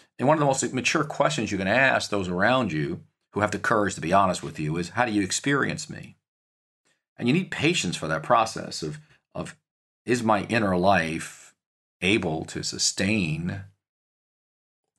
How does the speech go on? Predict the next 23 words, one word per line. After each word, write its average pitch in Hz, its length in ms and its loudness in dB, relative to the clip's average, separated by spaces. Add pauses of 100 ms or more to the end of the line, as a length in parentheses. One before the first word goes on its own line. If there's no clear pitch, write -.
(100)
what 87 300 -4
this - 320 -4
new 104 240 4
opportunity 87 920 0 (200)
will 95 120 -4
place 104 380 0
me 92 140 2
into? - 360 -2 (1600)
It's - 120 -6
interesting. 147 440 0
I, 113 260 2
I 131 120 4
had 139 240 2
two, 160 760 0 (460)
uh, 85 460 -8 (600)
ex-, 101 200 -6
examples 98 800 0
where 87 380 0 (600)
I 101 120 -4
was 104 160 0
involved 120 520 4
in 101 100 0
a 85 360 -2